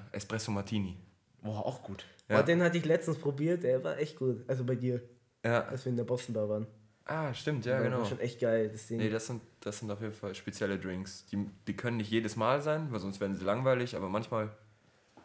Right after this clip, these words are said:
Speaker 2: Wenn man sich mal danach fühlt und dann gönnt man sich das
Speaker 3: Ja,
Speaker 2: dann
Speaker 3: ja.
Speaker 2: auch, gell? Ja, ist cool. Das ist
Speaker 1: Ja.
Speaker 2: sehr nice.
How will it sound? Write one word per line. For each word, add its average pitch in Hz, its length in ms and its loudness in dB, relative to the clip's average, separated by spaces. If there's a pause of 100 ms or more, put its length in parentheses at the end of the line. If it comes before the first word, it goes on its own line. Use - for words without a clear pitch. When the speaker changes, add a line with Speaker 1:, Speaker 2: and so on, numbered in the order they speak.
Speaker 2:
Wenn 113 120 2
man 113 120 2
sich 107 180 -2
mal 113 120 2
danach 107 260 2
fühlt 123 220 -4
und 104 80 -4
dann 101 140 -2
gönnt 107 180 -2
man 101 140 -2
sich 92 160 -14
das - 160 -10
Speaker 3:
Ja, 170 140 4
Speaker 2:
dann 226 100 6
Speaker 3:
ja. 180 140 8
Speaker 2:
auch, 127 40 2
gell? 127 120 -4 (120)
Ja, 214 140 -2
ist - 180 -4
cool. 147 140 0 (180)
Das 123 120 -14
ist - 20 -6
Speaker 1:
Ja. 101 80 0
Speaker 2:
sehr 120 80 0
nice. 104 260 -6